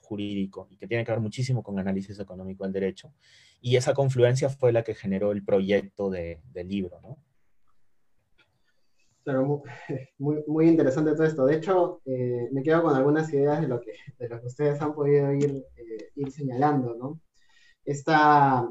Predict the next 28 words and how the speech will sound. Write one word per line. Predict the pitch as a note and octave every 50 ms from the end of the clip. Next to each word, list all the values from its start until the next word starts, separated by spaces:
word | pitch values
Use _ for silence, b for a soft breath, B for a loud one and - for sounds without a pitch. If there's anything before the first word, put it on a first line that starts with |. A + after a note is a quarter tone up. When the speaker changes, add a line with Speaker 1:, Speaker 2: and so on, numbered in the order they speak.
| - - -
Speaker 2:
esta | - D#3+ D3+ - F3 E3+
neutralidad, | E3 D#3 C#3+ C#3 C#3 C3 C3 B2+ C3 C3 D3+ F3 F3+ D#3+ D3
¿no? | C3+ C3+ C#3 D#3 D#3+
del | D3+ C#3 C3
discurso, | B2 A#2+ - _ F3+ F#3 F3 E3 - E3+ D#3+ D#3+
que, | D#3+ - B2+ A#2+ A#2 A2+ A2 - _
que | - B2+
a | C3+
veces, | C#3+ C#3 D3 E3 D#3+ D#3 D#3 - _ _
eh, | B2+ A#2 A2+ - _
todos | D#3 D#3 D#3+
los | D#3+ D#3+
que | D3 C3+
nos | C3+ C#3 C#3+
hemos | E3 D3+
aproximado | C#3+ C#3 C3 - - C3+ C#3 D3 D3 D3
al, | C#3+ C#3+ C3+ B2+ -
al | B2+ B2+ B2+
análisis | B2+ C#3 C#3+ D3 D3 D#3
económico | D3 C#3+ C3 C3 C3+ C#3+ C3+ C#3 D3 C#3+ C#3 C3 B2+ - -
del | C#3+ B2+ B2+ A#2+
derecho | B2+ B2+ D3 D3 D3+ E3
a | D#3+
través | - C3 B2+ C#3 D3
de | C#3+
sus | - C#3 C3+ B2+
diferentes | B2 - - E3+ D3 D3 D3 C#3+ C#3 - D3
expositores, | C#3+ - - B2+ - A#2+ - - D3 D3 D3+ D3+ D3+ D3+ -